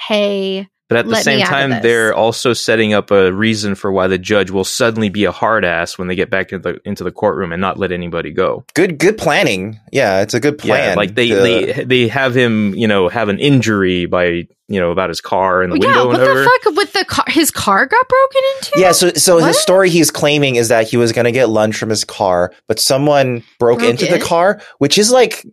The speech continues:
Speaker 3: kinda nuts to do in a, in a courtroom parking lot.
Speaker 1: Uh, yeah.
Speaker 3: Like,
Speaker 2: Yeah.
Speaker 3: where it's full of cops.
Speaker 1: But it is
Speaker 3: Uh,
Speaker 1: L A, so I don't know.
Speaker 3: Yeah,
Speaker 1: <laughs>
Speaker 3: it, it, it's not impossible.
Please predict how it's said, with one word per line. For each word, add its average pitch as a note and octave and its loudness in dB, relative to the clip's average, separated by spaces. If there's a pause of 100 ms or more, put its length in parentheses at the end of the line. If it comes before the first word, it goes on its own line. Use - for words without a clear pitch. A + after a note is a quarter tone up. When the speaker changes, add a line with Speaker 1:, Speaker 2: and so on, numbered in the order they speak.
(200)
Speaker 3:
kinda F4+ 2
nuts B3+ 2
to E4 4
do C4+ 6
in G3+ 2
a, C3+ 2 (100)
in C3+ 2
a A2 2 (140)
courtroom B3 2
parking G#3+ 0
lot. C4+ 4
Speaker 1:
Uh, G#4 -12 (120)
yeah. G3+ -8
Speaker 3:
Like, B2+ 2
Speaker 2:
Yeah. G#2+ 2 (160)
Speaker 3:
where C3 2
it's - 0
full D3 2
of C#3 -4
cops. - -2 (240)
Speaker 1:
But D4 0
it D4+ 2
is - 2
Speaker 3:
Uh, - 2
Speaker 1:
L C#4+ 2
A, A3+ 0
so - -4
I G3+ 2
don't F#3+ -2
know. F3+ -4 (100)
Speaker 3:
Yeah, A#3+ 2
Speaker 1:
<laughs> - 2
Speaker 3:
it, - 0
it, G3+ 4
it's G3 2
not F#3+ 0
impossible. C3 0